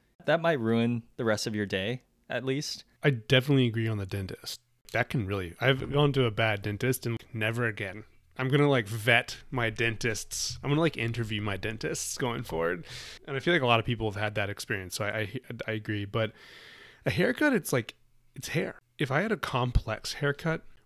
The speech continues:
Speaker 2: or I went to, like, a cheap, I will <laughs> say, the places I go are not, like, cheap. Although, I don't know, with inflation, nothing's, like, cheap anymore. But I'm not, like, spending, like, ten bucks on a haircut. It's, like, a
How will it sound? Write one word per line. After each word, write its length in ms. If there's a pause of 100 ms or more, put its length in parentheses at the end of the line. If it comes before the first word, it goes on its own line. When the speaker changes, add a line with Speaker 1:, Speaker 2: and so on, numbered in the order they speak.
Speaker 2:
or 200
I 40
went 220
to, 100
like, 160
a 60
cheap, 540
I 100
will 100
<laughs> 120
say, 320 (880)
the 80
places 300
I 100
go 320
are 80
not, 180
like, 280
cheap. 400
Although, 280
I 60
don't 120
know, 80
with 160
inflation, 520
nothing's, 320
like, 220 (640)
cheap 340
anymore. 460
But 120
I'm 60
not, 140
like, 160
spending, 340
like, 220
ten 220
bucks 260
on 80
a 40
haircut. 420
It's, 160
like, 180
a 40